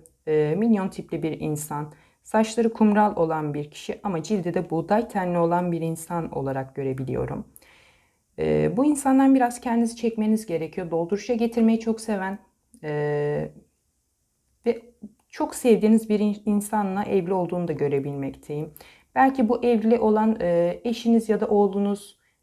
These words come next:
pardon, e, oğlunuz ya da oğlunuzun eşi olabilir. Ee, ya da şöyle de demem gerekirse, nişanlısı da olabilir arkadaşlar. Çünkü, e, haneye yeni katılmış olan bir insan bu. Damat ya da gelin demek istiyorum maalesef ki.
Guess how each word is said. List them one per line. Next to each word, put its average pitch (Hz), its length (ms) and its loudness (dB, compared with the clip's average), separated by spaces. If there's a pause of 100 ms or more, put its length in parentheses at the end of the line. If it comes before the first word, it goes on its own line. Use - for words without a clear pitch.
(120)
pardon, 165 460 0
e, 165 260 -2
oğlunuz 220 580 4
ya 220 200 4
da 208 260 -2 (360)
oğlunuzun 220 680 2
eşi 214 260 -2
olabilir. 156 640 -2 (440)
Ee, 151 640 4
ya 240 160 4
da 254 80 4
şöyle 233 440 4
de 151 140 -2
demem 151 320 -2
gerekirse, 151 800 -6 (1040)
nişanlısı 226 600 4
da 226 60 2
olabilir 160 360 0
arkadaşlar. 156 680 -4
Çünkü, 226 540 0
e, 240 440 2 (140)
haneye 226 460 4
yeni 214 180 4
katılmış 143 480 -8
olan 135 300 -4
bir 135 60 -6
insan 135 460 -10
bu. - 120 -18 (420)
Damat 220 420 4
ya 220 100 2
da 220 40 8
gelin 190 440 2
demek 180 260 0
istiyorum 143 480 -2
maalesef 147 680 -6
ki. 185 140 -6